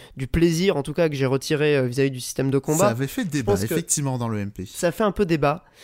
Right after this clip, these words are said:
Speaker 1: euh, même si je, je reconnais, euh, volontiers, et j'ai quand même fini le jeu deux fois, donc c'est pas non plus, euh, un truc qui est rédhibitoire.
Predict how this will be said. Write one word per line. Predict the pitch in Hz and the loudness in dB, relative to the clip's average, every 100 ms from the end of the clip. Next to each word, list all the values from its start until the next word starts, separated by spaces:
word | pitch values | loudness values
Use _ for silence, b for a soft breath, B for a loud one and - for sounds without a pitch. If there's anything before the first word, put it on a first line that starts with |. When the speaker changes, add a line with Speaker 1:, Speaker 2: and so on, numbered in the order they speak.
| B B - | B B 0
Speaker 1:
euh, | 139 131 | 4 4
même | 151 180 | 4 2
si | 175 - 240 | 0 -2 -2
je, | 151 139 135 | 2 2 2
je | 127 | 2
reconnais, | 139 143 165 160 175 156 | 0 0 0 2 2 2
euh, | 127 123 120 | 2 0 -2
volontiers, | 135 143 143 - 196 | 0 0 -2 0 0
et | 143 | 0
j'ai | 113 | -2
quand | 113 127 | -6 -2
même | 135 127 120 | 0 2 0
fini | - 151 | 0 0
le | 139 | 2
jeu | 147 | 2
deux | 131 151 | 2 0
fois, | - 175 135 | 2 2 2
donc | 113 113 | -2 -8
c'est | - | -8
pas | 123 | -4
non | 131 | -2
plus, | 135 156 151 | 0 0 2
euh, | 139 - B | 2 0 B
un | B | B
truc | 131 156 | -6 -6
qui | - | -4
est | 139 | -2
rédhibitoire. | 127 131 131 135 208 233 156 | -2 -2 -6 -2 2 2 0